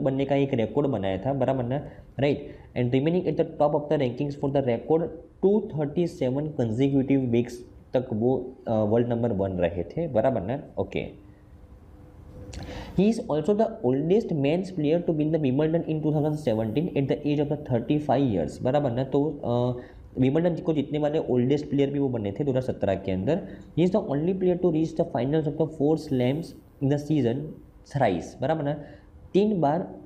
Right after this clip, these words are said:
चार ग्रैंड स्लैम के फाइनल में जीतने, अ, पहुंचने वाले वो एक प्लेयर है दो हज़ार छः, सात और नौ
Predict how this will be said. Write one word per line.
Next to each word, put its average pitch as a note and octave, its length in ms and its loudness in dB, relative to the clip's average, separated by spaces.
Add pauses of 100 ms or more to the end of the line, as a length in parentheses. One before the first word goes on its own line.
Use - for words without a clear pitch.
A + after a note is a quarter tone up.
(160)
चार D3 240 4
ग्रैंड E3+ 180 0
स्लैम E3 200 -4
के E3+ 120 -2
फाइनल C#3+ 300 -4
में D#3 120 0
जीतने, C3+ 240 -4
अ, B2+ 40 0
पहुंचने A#2+ 840 0
वाले A#2 200 2
वो C#3+ 240 2
एक D3+ 200 -2
प्लेयर G#2+ 240 2
है C3 180 -2 (400)
दो A#2 40 4
हज़ार C3+ 140 4
छः, C#3 300 -2
सात B2 400 -2
और B2 100 0
नौ A2 220 -2